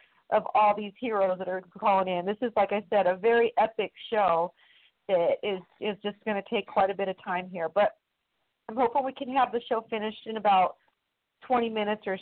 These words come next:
so. Um, in the meantime, Eugene, we missed, we missed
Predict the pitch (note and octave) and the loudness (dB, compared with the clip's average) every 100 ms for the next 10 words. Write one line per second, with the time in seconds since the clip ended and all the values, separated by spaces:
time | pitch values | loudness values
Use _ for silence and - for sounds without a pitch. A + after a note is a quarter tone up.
0 | - F3 D#3+ D#3 - _ _ _ - A#3 | 0 4 4 2 -2 _ _ _ -4 -2
1 | B3 B3 C4 D#4 D#4 C#4 G#3+ G#3 G3 A#3 | 0 0 -2 -4 -2 2 2 0 -2 -8
2 | G#3+ G#3 G#3+ G#3+ D4 E4+ C#4+ D#4+ _ _ | -6 -6 -6 -6 -4 0 0 0 _ _
3 | - B3 F4+ D4+ G#4+ G#4+ | -8 -6 -4 -2 -2 -2